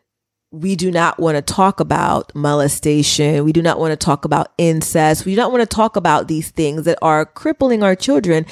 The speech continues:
And these children grow up and we become adults, still trying to heal, still trying to find worth through our trauma, right? So, you know, as we continue to raise awareness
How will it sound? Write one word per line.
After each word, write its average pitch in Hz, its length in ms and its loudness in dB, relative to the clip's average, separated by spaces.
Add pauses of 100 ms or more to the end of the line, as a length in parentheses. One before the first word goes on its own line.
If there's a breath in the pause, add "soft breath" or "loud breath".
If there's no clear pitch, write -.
(220 loud breath)
And 240 180 0
these 262 180 2
children 214 420 0
grow 175 240 2
up 180 400 2 (360 loud breath)
and 175 120 -2
we 180 100 0
become 170 340 -2
adults, 165 720 0 (240 loud breath)
still 214 380 0
trying 175 420 -2
to 165 200 -6
heal, 156 460 0
still 185 260 0
trying 175 340 -2
to 170 100 -6
find 151 380 -8
worth 156 600 0 (1040 soft breath)
through 185 240 0
our 170 140 0
trauma, 180 480 0
right? 170 420 0 (680)
So, 190 440 2 (720 loud breath)
you 247 140 0
know, 226 360 2 (240)
as 277 560 2
we 240 140 -2
continue 214 540 0
to 190 180 2
raise 165 300 2
awareness 151 1040 -2